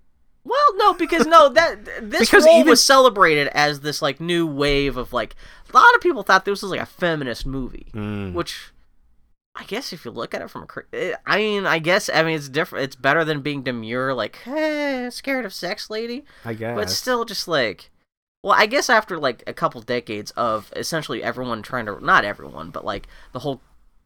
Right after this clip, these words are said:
Speaker 1: Breakfast at Tiffany's thing being run into the ground.
Speaker 2: Yeah.
Speaker 1: That, that we look at it and go, "Oh my God, this is, this is fucking patient zero. This is it. This should, we need to, we, we, we gotta, to get the Terminator time machine, go back in time and stop this before it starts."
Speaker 2: Yeah.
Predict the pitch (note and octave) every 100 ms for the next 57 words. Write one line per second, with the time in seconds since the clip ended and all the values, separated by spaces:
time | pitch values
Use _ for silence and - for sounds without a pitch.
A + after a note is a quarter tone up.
0 | _ _ _ C3 D3 C3+ C3 A#2+ - B2+
1 | B2+ G#2+ - A#2 A#2 G#2+ A#2 A#2+ G#2+ F#2
2 | E2 G2+ A2 - D2 B1+ F#2+ F#2+ F2+ -
3 | - A#2 E2+ A2+ A#2 A#2+ A#2 A#2 G#2+ G2+
4 | F2 A#2+ A2+ G#2+ A2 B2 B2 - A2+ G2+
5 | C3+ C3 G#2+ - B2+ A2+ - C3 A#2+ -
6 | A2+ A2 A2+ A2+ A#2 A#2 A2+ A2 F#2 B2
7 | - C3 C3 C#3+ C#3+ B2+ - - - -
8 | G#2 D3+ E3+ F3 D#3+ E3 E3+ E3 E3+ F#3+
9 | E3+ C#3+ - - _ C#3 D#3 C3+ G#3+ A3+
10 | - G3+ F#3 F3+ C#3 - E3 D3 - B2+
11 | D3+ D3+ C#3 B2+ D#3 B2 A#2 - C3 -
12 | A2 - - A2 - - - - - -
13 | G2 E2+